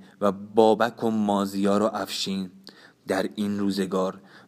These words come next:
به صحنهٔ حوادث تاریخ ایران پای نهاده است.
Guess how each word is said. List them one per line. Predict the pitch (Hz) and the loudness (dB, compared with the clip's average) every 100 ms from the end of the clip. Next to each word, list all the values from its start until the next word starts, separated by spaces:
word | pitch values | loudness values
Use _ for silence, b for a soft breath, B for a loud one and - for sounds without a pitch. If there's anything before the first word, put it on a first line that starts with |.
| - | -8
به | 104 | -6
صحنهٔ | - 98 92 101 107 | -2 -2 -2 -2 0
حوادث | 104 98 92 92 95 98 | 0 0 -2 -2 -2 -4
تاریخ | 107 - 95 98 98 104 | -8 -4 -2 -2 -4 -4
ایران | 95 92 92 | -4 -4 -6
پای | 90 - 92 | -6 -6 -6
نهاده | 76 - - - | -8 -12 -14 -12
است. | - - - - | -14 -16 -20 -20